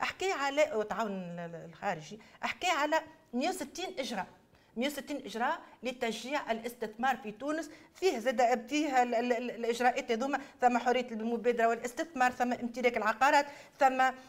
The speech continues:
امتلاك الحصص والاسهم، ثم حريه تحويل الاموال الى الخارج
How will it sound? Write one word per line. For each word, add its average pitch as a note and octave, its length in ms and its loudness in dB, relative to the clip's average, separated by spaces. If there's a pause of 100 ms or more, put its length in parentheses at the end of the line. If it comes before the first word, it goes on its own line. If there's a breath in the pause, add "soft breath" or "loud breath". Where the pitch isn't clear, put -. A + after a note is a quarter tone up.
(220 loud breath)
امتلاك C4+ 520 0
الحصص B3+ 440 0
والاسهم، C4+ 600 2
ثم B3+ 180 2
حريه C4 400 2
تحويل C4 400 -2
الاموال B3+ 520 0
الى A#3+ 80 4
الخارج C#4+ 380 0